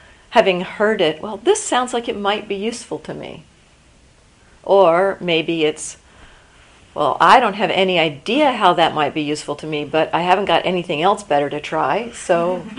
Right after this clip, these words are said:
<laughs> maybe I'll give that a try." So, but in any case, it's a sense of willingness, a sense of the ini-, initially, the sense of faith or confidence is a willingness to engage.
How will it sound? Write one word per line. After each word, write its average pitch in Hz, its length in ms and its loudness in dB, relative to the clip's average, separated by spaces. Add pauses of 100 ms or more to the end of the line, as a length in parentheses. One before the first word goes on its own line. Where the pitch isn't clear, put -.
(440)
<laughs> - 580 -12
maybe 165 300 -2
I'll 165 120 2
give 160 180 -4
that 190 220 6
a 175 40 -2
try." - 540 -6 (800)
So, 202 160 2
but 190 300 4
in 202 100 0
any 269 300 2
case, 175 400 -2
it's 170 160 -8
a 165 80 -6
sense 196 400 -4
of 170 260 -6
willingness, 190 800 -4
a 180 80 -10
sense 185 420 -8
of 151 540 -6 (320)
the 180 80 -6
ini-, 185 500 -2
initially, 185 800 0
the 165 160 -8
sense 175 340 -8
of 165 280 -6 (240)
faith 202 480 4
or 170 60 0
confidence 190 640 -4
is 160 140 -8
a 170 80 -4
willingness 180 880 2
to - 240 -6
engage. 147 720 -12